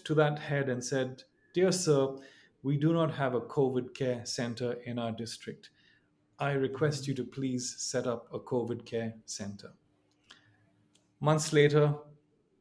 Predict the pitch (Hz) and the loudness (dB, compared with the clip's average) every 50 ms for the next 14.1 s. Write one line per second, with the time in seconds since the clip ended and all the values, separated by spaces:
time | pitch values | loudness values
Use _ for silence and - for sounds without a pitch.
0 | _ _ _ _ _ _ - 127 120 127 131 131 131 131 123 120 - - - 160 | _ _ _ _ _ _ 0 2 2 4 4 2 2 0 -2 -2 -4 -2 -2 -2
1 | 180 180 180 - - 135 120 117 104 104 - - - - _ - - - - 147 | -2 -2 -2 -4 -6 -6 -4 -4 -6 -8 -10 -14 -18 -16 _ -10 -10 -4 0 2
2 | 139 135 135 135 123 127 - 143 135 127 127 - - 135 127 123 127 135 127 123 | 2 2 2 0 -2 -2 -2 -2 -2 0 -2 -2 -4 -4 -4 -4 -4 -4 -4 -4
3 | 117 - 120 123 127 127 127 123 113 107 107 151 156 151 - - - - - _ | -4 -4 -4 -2 0 0 0 -2 -4 -2 0 2 2 2 0 -2 -10 -16 -18 _
4 | _ _ _ - _ _ _ _ _ _ _ _ - 127 135 147 156 156 156 151 | _ _ _ -20 _ _ _ _ _ _ _ _ -8 -4 0 2 2 2 2 2
5 | - 151 160 170 170 175 - 147 131 127 123 - - - - - _ _ _ _ | 0 0 0 0 0 0 -2 0 2 2 0 0 -2 -8 -14 -20 _ _ _ _
6 | _ _ - 170 165 - - - 196 196 190 151 127 120 131 - - - - _ | _ _ -2 -2 -2 -2 -4 -2 0 2 2 2 2 -2 -4 -8 -12 -14 -16 _
7 | _ _ _ _ _ _ _ _ _ _ _ - - 147 147 143 147 - - 165 | _ _ _ _ _ _ _ _ _ _ _ 2 6 6 6 6 4 0 4 4
8 | 160 160 147 135 110 - - - - - - _ _ _ _ _ _ _ _ _ | 4 6 4 2 0 -2 -6 -12 -16 -20 -20 _ _ _ _ _ _ _ _ _
9 | _ - 151 151 151 156 160 160 156 143 - 165 165 170 170 160 156 143 127 123 | _ -8 -4 0 0 0 2 0 0 0 -2 -4 -6 -4 0 2 2 2 2 2
10 | 139 143 147 147 147 147 - 156 147 143 139 139 147 147 143 139 143 139 - - | 2 4 4 2 2 0 0 0 0 0 0 4 4 4 6 4 2 0 2 0
11 | 147 135 127 123 - 151 139 139 127 - 131 110 - - _ _ _ _ _ - | 0 0 0 -2 -2 -4 -4 -4 -6 -6 -8 -10 -10 -16 _ _ _ _ _ -20
12 | - - - _ _ - 113 113 156 165 180 185 180 175 175 156 156 147 143 147 | -20 -20 -20 _ _ -8 -2 2 4 4 6 6 4 4 4 4 4 4 4 4
13 | 147 143 143 143 143 135 - 143 131 135 135 - - 143 127 113 104 - - - | 4 2 2 2 0 0 0 0 2 0 0 -2 -2 -4 -4 -4 -4 -6 -8 -12
14 | - | -14